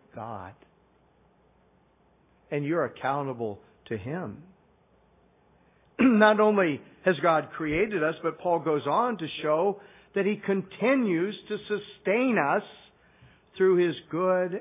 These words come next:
and gracious providence. He says in verse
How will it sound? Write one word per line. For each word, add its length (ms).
and 260
gracious 540
providence. 600
He 140
says 180
in 80
verse 160